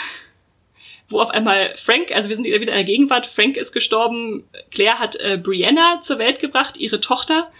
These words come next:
und geht zurück nach Schottland und findet heraus, dass Jamie doch nicht gestorben ist und will nun zu ihm zurück. Und damit endet die zweite Staffel. Und wie man merkt, ist die zweite Staffel schon so ein bisschen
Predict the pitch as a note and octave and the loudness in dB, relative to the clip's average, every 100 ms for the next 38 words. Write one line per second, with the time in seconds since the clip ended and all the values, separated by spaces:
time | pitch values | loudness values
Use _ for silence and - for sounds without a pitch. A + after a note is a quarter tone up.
0 | - - A#3+ G#3+ A#3+ - G#3 B3 - A3 | -20 -12 -8 -2 -2 0 0 0 0 -2
1 | - G#3+ A3 G#3 G3 - A3 G#3+ F3 E3+ | 0 0 0 0 -2 0 0 0 -2 0
2 | G3 - G3 - F#3+ G3+ F#3 G#3 A#3 A#3+ | 0 -2 -2 2 2 0 0 2 2 2
3 | F#3+ - G3 - F3+ F#3+ - F3+ - E3+ | 0 2 2 2 0 0 -4 -6 -6 2
4 | F#3+ G#3+ G3+ - F#3+ F#3+ - F#3+ F#3+ F3 | 4 4 0 0 -2 -2 -2 -2 -2 -4
5 | F3 G3 G3+ - G3 G3 F3+ F#3 G3 - | 0 2 2 2 0 0 -2 0 0 2
6 | A3+ C4 C4+ - - - - G3 G#3+ G#3+ | 2 2 -2 -4 -8 -8 -6 0 2 4
7 | F#3 F#3+ G#3+ - G#3 - C#4 C4 A#3 A#3 | 4 2 0 -2 0 2 2 2 0 0
8 | B3+ B3 A3 G#3+ A#3+ A3 G#3 | -2 0 0 -2 0 0 0